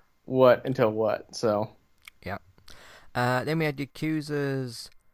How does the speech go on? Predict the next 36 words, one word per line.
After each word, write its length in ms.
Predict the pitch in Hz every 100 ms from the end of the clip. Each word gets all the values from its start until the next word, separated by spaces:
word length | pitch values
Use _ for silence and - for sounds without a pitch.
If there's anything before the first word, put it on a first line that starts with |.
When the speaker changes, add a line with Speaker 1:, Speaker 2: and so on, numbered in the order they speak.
| - _ _ -
Speaker 2:
Ishin 560 | 127 - 185 185 185 180 - _ -
spin-off 500 | - 160 165 165 -
game 300 | 151 160 147
getting 240 | 131 123
a 80 | 117
Western 560 | 117 120 - - 127
release. 640 | 117 107 107 113 135 - -
Uh, 60 | 117
Yakuza 760 | 120 120 - 160 147 143 139 - - - -
spin-off 460 | - - 135 123
game 420 | - 123 120 120 110 - - -
Ishin, 460 | 113 - 127 131 113
I 40 |
think 200 | - 101
I'm 100 | 95
saying 200 | - 101
that 140 | 98
correctly, 360 | - 101 110 127 -
is 220 | 113 110
getting 420 | - 131 131 123
released 380 | 107 113 117 -
for 80 | 107
the, 100 | 107 _ _ -
uh, 240 | 107 104
first 240 | 117 131 -
time 240 | 120 110
outside 320 | 110 104 113
of 80 | 101
Japan 380 | - - 101 101
in 120 | 101
the 60 | 101
form 300 | - 104 98 -
of 220 | 98 95 - - - -
Like 240 | 101 104
a 20 | 101
Dragon 480 | 104 101 98 92